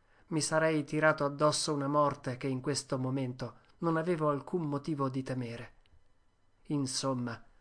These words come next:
conclusi che non dovevo assolutamente intromettermi in questa faccenda, per un duplice motivo di principio e di calcolata prudenza. Il mio compito doveva consistere nell'occultare la mia presenza sfruttando ogni mezzo possibile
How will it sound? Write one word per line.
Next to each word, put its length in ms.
conclusi 560
che 140
non 260
dovevo 400
assolutamente 960
intromettermi 760
in 80
questa 320
faccenda, 680
per 160
un 240
duplice 500
motivo 440
di 120
principio 680
e 160
di 120
calcolata 640
prudenza. 720
Il 180
mio 340
compito 720
doveva 540
consistere 880
nell'occultare 960
la 120
mia 180
presenza 600
sfruttando 800
ogni 240
mezzo 420
possibile 720